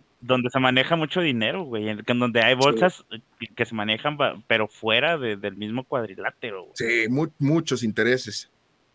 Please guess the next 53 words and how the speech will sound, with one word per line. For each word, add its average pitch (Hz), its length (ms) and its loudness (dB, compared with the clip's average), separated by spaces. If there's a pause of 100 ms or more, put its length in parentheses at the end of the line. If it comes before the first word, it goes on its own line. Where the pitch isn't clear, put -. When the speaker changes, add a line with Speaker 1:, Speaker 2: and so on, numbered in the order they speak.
(140)
Speaker 1:
Sí, 120 140 -10
muchos 120 340 -8
intereses 107 720 -6 (580)
dentro 120 720 2
y 120 40 2
fuera 113 440 4
de, 107 140 2
Speaker 2:
En 98 40 -2
Speaker 1:
del 147 120 2
Speaker 2:
donde 151 200 4
Speaker 1:
ring, 156 80 2
Speaker 2:
interesa 165 320 6
más 185 200 6
Speaker 1:
güey. 196 120 6
Speaker 2:
el 175 60 6
espectáculo 214 880 4 (1080)
que 160 520 6 (300)
Speaker 1:
Pues 143 220 6
Speaker 2:
la 143 80 8
Speaker 1:
ni 135 80 6
Speaker 2:
carrera 156 280 4
de 196 60 8
Speaker 1:
tanto, 196 120 4
Speaker 2:
un - 60 4
güey 202 120 -2
Speaker 1:
güey, 175 100 4
el 135 80 0
Speaker 2:
que, 170 100 4
no, 175 60 0
Speaker 1:
espectáculo 165 200 -2
Speaker 2:
espérame. 208 280 4 (100)
Speaker 1:
ni - 120 -12
tanto. - 340 -2
Speaker 2:
O 127 40 -10
sea, 180 120 4
do-, 196 120 2
donde 180 220 4
interesa 185 340 2
más 220 180 2
el 226 120 2
espectáculo 202 580 0
que 156 100 0
la 156 120 4
carrera 180 360 4
de 208 80 4
un 202 80 2
güey 214 160 6
prometedor 185 680 2
que 190 100 2
apenas 190 340 0
tenía 170 240 -2
un 185 160 0
mes 196 420 0